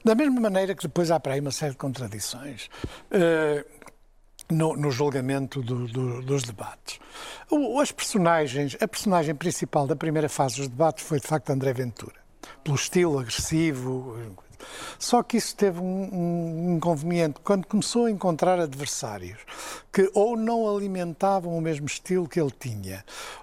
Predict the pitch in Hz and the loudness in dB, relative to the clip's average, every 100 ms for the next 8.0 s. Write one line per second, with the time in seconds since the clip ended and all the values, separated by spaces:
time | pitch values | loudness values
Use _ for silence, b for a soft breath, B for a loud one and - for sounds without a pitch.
0 | - 214 214 196 165 135 160 170 151 160 | 2 4 6 4 -2 0 2 2 0 -2
1 | 151 156 160 135 131 B B B - 151 | 0 0 0 0 -4 B B B 0 4
2 | 147 156 156 147 151 - - 156 151 180 | 4 2 0 -2 -2 -2 0 0 0 0
3 | 165 139 - 143 139 117 147 - 160 - | 0 0 0 2 0 0 -2 0 -2 0
4 | 147 123 156 127 139 143 135 - 131 139 | -2 2 0 0 -2 0 0 0 -2 -2
5 | 151 131 127 123 - - 170 175 202 233 | 0 0 -2 -6 -10 -2 0 2 2 -2
6 | B B B B - 190 226 247 220 - | B B B B -2 0 2 2 0 2
7 | 240 233 233 233 233 202 160 165 - - | 2 4 2 2 2 0 0 -4 -4 -20